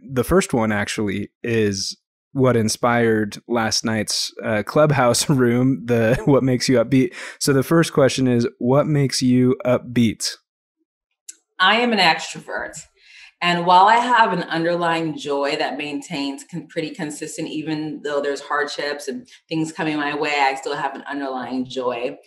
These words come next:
Speaker 2: Uh, there are days when I am, if I, if I am down or not as upbeat as I usually am, connecting with people, a phone call, hopping on Clubhouse,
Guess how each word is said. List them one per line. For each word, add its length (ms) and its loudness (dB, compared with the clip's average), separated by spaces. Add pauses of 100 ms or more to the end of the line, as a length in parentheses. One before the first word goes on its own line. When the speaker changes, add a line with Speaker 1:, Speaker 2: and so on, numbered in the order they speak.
(460)
Speaker 2:
Uh, 340 2 (220)
there 200 4
are 180 6
days 480 2
when 300 -6
I 220 -6 (120)
am, 480 -6 (720)
if 160 -8
I, 160 -2
if 160 -2
I 240 0
am 480 -2 (200)
down 540 0
or 160 -4
not 300 0 (120)
as 180 6
upbeat 340 -4
as 120 -6
I 60 -6
usually 520 -4
am, 360 -2 (380)
connecting 500 -2
with 160 -4
people, 260 -4
a 120 0
phone 460 -2
call, 440 2
hopping 380 -4
on 200 -4
Clubhouse, 720 -6